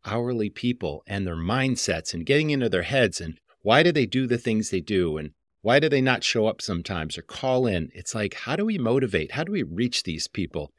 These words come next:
and really get the most out of their performance? So you're not gonna wanna miss this episode. So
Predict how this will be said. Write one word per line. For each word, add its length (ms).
and 220
really 180
get 180
the 60
most 480
out 160
of 60
their 100
performance? 640
So 120
you're 180
not 180
gonna 160
wanna 220
miss 260
this 300
episode. 640
So 280